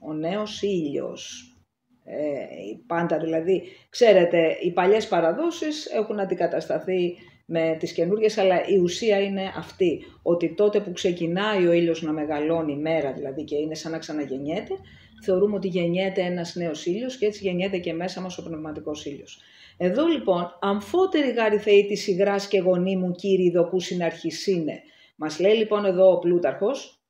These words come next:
είκοσι πέντε χρόνια ιερέας στους Δελφούς, αδιαφυσβήτητη πηγή, ότι αυτοί οι θεοί είναι, ε, θεωρούνται ότι είναι κύριοι της αρχής που δίνει γονιμότητα και αυτό είναι μέσα στην υγρότητα.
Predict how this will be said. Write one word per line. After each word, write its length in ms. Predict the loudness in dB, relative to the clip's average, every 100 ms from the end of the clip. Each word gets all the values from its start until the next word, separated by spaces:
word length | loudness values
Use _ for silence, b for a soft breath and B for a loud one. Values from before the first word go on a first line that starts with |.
| _
είκοσι 200 | -14 -8
πέντε 220 | -2 -2
χρόνια 360 | 0 -2 -2 -2
ιερέας 320 | 0 0 -2
στους 160 | -4 -6
Δελφούς, 760 | -4 -4 -4 -6 -6 -12 -18 -10
αδιαφυσβήτητη 880 | -4 -2 -4 -8 -4 -4 -4 -8
πηγή, 480 | -10 -12 -8 -8 -8 -14 _ b b b b b
ότι 800 | 2 6 6 6 6 8 8 6 4 -2 -2
αυτοί 320 | 0 -4 0
οι 120 | 0 0
θεοί 640 | 0 4 6 6 4 -2 -4 -2
είναι, 280 | 0 0 0 -2 -6
ε, 300 | -4 2 2
θεωρούνται 800 | 2 4 8 8 6 4 4 6
ότι 200 | 6 4
είναι 180 | -2 -2
κύριοι 880 | -4 -6 -2 2 4 6 4 -2 -4
της 240 | -4 -2
αρχής 600 | -2 -4 -4 -6 -4 -4 -4
που 340 | 0 0 0
δίνει 280 | -2 2 2
γονιμότητα 1120 | 2 2 2 2 -2 -2 0 0 -2 -2 -2 -4 B B B
και 140 | 4
αυτό 220 | 4 0
είναι 120 | -2 0
μέσα 300 | 0 -2 -6
στην 300 | -4 -2 0
υγρότητα. 760 | 0 4 6 6 2 -8 -10